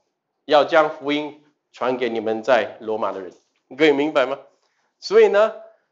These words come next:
他在写罗马书的时候，他之前也已经经过很多很多的患难、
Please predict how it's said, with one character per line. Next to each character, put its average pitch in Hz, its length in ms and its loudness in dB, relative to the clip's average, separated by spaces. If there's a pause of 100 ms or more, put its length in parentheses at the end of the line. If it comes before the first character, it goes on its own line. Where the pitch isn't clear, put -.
(180)
他 185 140 -4
在 180 120 4
写 151 320 -2
罗 151 200 2
马 156 180 4
书 139 180 -8
的 131 100 -4
时 131 140 -10
候， 113 280 -6 (1040)
他 160 120 0
之 180 240 -8
前 170 340 0
也 143 140 0
已 127 40 -2
经 143 200 -8
经 156 260 -2
过 156 160 2
很 131 300 -2
多 165 160 0
很 117 140 -8
多 127 100 -2
的 120 80 -4
患 117 280 -6
难、 107 340 -8